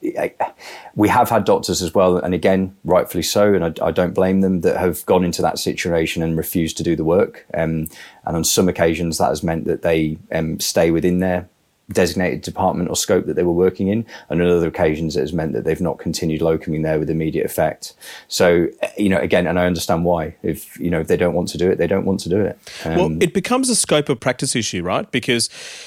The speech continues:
Speaker 2: if I'm a, a doctor who does mainly E D work or surgical work, then I'm expected to cover within that scope of practice. Um, then if, you know, on the day, if I'm told, "Hey, you need to cover someone on the ward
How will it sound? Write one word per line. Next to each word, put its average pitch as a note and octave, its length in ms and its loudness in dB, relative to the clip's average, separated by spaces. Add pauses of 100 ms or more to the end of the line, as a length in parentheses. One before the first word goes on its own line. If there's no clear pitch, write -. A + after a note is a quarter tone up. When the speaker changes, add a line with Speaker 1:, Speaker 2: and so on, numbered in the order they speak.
(300)
Speaker 2:
if - 160 -2
I'm D#3 260 2
a, A2 480 0 (300)
a B2+ 60 -14
doctor A2 400 0
who G#2 160 -2
does G#2 240 -2
mainly G2+ 400 -2
E A2+ 160 -2
D G#2+ 180 0
work G#2 340 -4
or G#2 80 -4
surgical G#2+ 460 -4
work, G2 380 -6
then G#2 340 -2
I'm A2 100 -4
expected A2 460 -6
to - 80 -10
cover A2 320 -2
within G2+ 300 -4
that G2+ 160 -6
scope G#2 260 -4
of G2 80 -10
practice. A2+ 640 -2
Um, G#2 440 -6 (480)
then A#2+ 240 -2
if, A2+ 320 -4 (240)
you C#3+ 120 0
know, B2 160 2
on C3 180 0
the B2 60 -2
day, C3 240 2
if A2+ 120 -4
I'm A2 200 -2
told, A#2+ 400 2
"Hey, A#2 320 2
you B2+ 100 -4
need A2+ 140 0
to A2 80 -6
cover A2 340 -2 (160)
someone A#2 260 0
on G#2+ 60 -2
the G#2+ 80 -2
ward A2 420 0